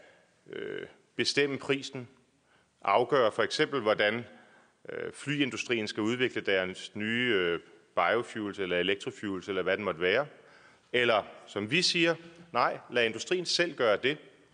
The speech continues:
Vi stiller midler til rådighed, stiller know-how, penge til rådighed, men præcis hvordan man for eksempel i europæisk luftfart vil lave omstillingen fra diesel, som det er i dag,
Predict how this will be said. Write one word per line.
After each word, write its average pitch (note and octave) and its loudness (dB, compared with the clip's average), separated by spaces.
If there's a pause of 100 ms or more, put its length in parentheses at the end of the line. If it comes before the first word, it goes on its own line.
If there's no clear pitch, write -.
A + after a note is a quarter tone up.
(360)
Vi D#3 0
stiller A#2 4 (360)
midler D3+ 0
til D#3+ -4
rådighed, D3+ -2 (640)
stiller F2 2 (380)
know-how, C#3+ 0
penge A#2+ -2
til F3 -8
rådighed, C3+ -2 (600)
men A#2 0 (320)
præcis - 0
hvordan A2+ 2 (140)
man A2 0
for A2+ 2
eksempel C#3+ -2
i A2 -4
europæisk A#2 2
luftfart G#2+ 2
vil G2 2
lave C3 6
omstillingen G2+ 0 (300)
fra F2+ 2 (720)
diesel, C#3+ -6
som F#2 -8
det F2 0
er F2 2
i F2 0
dag, F3+ 0